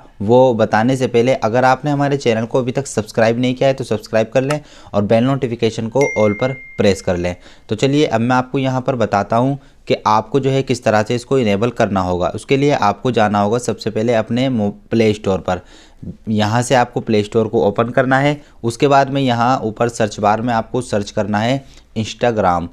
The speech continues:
Instagram ऐसे सर्च करेंगे आपके सामने Instagram आ जाएगा। एक बार Instagram के नाम पर आपको क्लिक करना है तो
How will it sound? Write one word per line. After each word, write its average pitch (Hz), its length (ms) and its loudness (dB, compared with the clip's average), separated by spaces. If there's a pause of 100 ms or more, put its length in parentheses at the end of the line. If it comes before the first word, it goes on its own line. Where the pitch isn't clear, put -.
(340)
Instagram 131 560 2
ऐसे 107 240 -2
सर्च 131 240 -4
करेंगे 135 340 0
आपके 117 260 0
सामने 117 340 -4
Instagram 104 460 0
आ 92 80 0
जाएगा। 104 400 0 (320)
एक 117 140 0
बार 139 160 4
Instagram 135 520 2
के 135 80 0
नाम 104 280 2
पर 113 140 0
आपको 117 280 -2
क्लिक 98 320 -4
करना 90 200 -4
है 92 180 -2
तो 95 120 -4